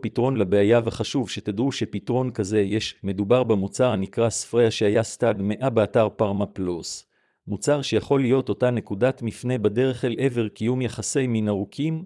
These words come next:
ומשביעי רצון. רוצים לשמוע קצת יותר?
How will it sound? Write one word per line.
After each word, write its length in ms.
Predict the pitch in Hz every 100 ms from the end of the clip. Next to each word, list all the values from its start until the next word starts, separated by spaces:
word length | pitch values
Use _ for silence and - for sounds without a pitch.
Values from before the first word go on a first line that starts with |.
| -
ומשביעי 540 | 117 101 101 101 101
רצון. 540 | 98 - 104 73 57 57 _ _ _ _ _ _ _ _ _ -
רוצים 380 | 98 - 135 127
לשמוע 420 | - - 104 120
קצת 340 | - 120 104
יותר? 400 | 87 - 98 139